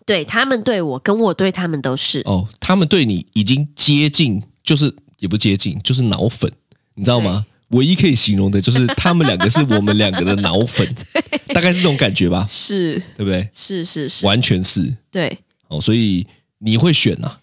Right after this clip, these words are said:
Speaker 1: 我会，而且你知道今天就是他 <clears throat>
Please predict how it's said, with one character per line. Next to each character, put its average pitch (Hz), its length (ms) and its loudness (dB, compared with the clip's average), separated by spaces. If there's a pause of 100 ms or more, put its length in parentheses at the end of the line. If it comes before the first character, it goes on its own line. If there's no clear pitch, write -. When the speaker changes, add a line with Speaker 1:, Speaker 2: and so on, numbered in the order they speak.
(120)
Speaker 1:
我 202 160 0
会， 240 320 0
而 196 100 0
且 240 260 0
你 180 100 -6
知 190 100 -6
道 262 160 2
今 269 280 -4
天 240 240 -2
就 240 100 -2
是 240 60 0
他 233 220 -2 (340)
<clears throat> 175 280 -10